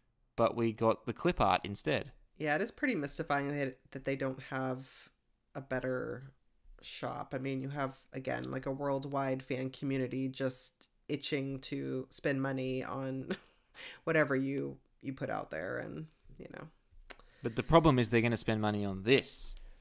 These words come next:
Speaker 2: Yeah, yeah.
Speaker 1: Which is, to buy it is to feed it, and they'll, they'll look at the numbers, they'll look at the data and say, "Wow,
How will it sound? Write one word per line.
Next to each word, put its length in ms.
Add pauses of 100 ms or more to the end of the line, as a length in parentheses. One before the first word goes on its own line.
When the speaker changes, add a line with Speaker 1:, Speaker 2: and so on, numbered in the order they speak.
(300)
Speaker 2:
Yeah, 200 (460)
yeah. 280
Speaker 1:
Which 260
is, 240 (100)
to 120
buy 280
it 140
is 160
to 100
feed 300
it, 160
and 180
they'll, 400
they'll 220
look 160
at 80
the 80
numbers, 420
they'll 100
look 160
at 80
the 60
data 320
and 140
say, 120
"Wow, 380